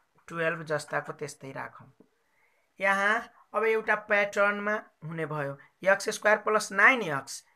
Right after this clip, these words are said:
एक्स स्क्वायर प्लस नाइन एक्स मिल्ने रहेछ। त यहाँ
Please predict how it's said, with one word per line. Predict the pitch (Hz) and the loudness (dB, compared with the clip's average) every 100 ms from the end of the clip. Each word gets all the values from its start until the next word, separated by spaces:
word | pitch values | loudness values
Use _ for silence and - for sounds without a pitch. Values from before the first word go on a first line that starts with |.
| _ - | _ 0
एक्स | 185 185 | 0 0
स्क्वायर | 196 - 196 | -8 4 4
प्लस | 190 190 196 202 | 4 0 0 0
नाइन | 160 151 139 | -2 -2 -4
एक्स | 131 - - _ _ _ | -10 -14 -18 _ _ _
मिल्ने | 160 180 180 175 | -12 -10 -6 -4
रहेछ। | 147 135 - | -4 -6 -14
त | 127 - - _ 170 | -16 -20 -20 _ -4
यहाँ | 185 185 | 0 0